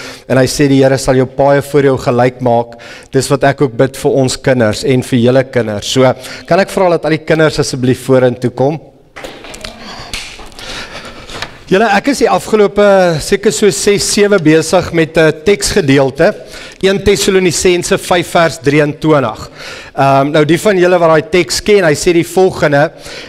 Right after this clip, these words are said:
"Die Here wil ons bewaar om onberispelik te wees na gees,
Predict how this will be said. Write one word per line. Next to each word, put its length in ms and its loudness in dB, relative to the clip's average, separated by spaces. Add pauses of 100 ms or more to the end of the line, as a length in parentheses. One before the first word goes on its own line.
"Die 140 2
Here 280 4
wil 100 2
ons 180 0
bewaar 640 2
om 240 -2
onberispelik 1000 0
te 100 2
wees 500 0 (300)
na 100 2
gees, 440 0